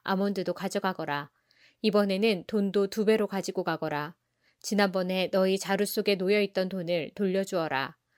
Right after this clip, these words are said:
아마 실수로 그런 일이 있었던 것 같다. 그리고 베냐민을 데리고 가거라. 자, 이제 길을 떠나 그 사람에게로 가거라. 전능하신 하나님께서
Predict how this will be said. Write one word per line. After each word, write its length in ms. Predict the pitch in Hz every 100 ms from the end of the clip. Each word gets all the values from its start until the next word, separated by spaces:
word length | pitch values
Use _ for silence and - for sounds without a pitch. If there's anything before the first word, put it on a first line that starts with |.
| _ - _
아마 280 | 170 180 190
실수로 520 | 254 247 - 208 208
그런 280 | 214 208 202
일이 160 | 185
있었던 360 | 185 - 208 208
것 80 | 180
같다. 560 | 156 - - 143 151 _ _ _ _
그리고 500 | - 208 190 202 190
베냐민을 560 | - 214 220 208 190 196
데리고 320 | 202 202 208
가거라. 560 | 208 196 170 156 151 165 _ _ _ _
자, 400 | - 175 165 151
이제 240 | - 190 208
길을 280 | 226 220 208
떠나 380 | 185 190 180 -
그 120 | -
사람에게로 540 | 208 233 220 190 160 165
가거라. 520 | 185 175 160 151 165 _ _ - - -
전능하신 560 | 226 214 214 208 220
하나님께서 840 | 226 254 247 214 - 160 180 160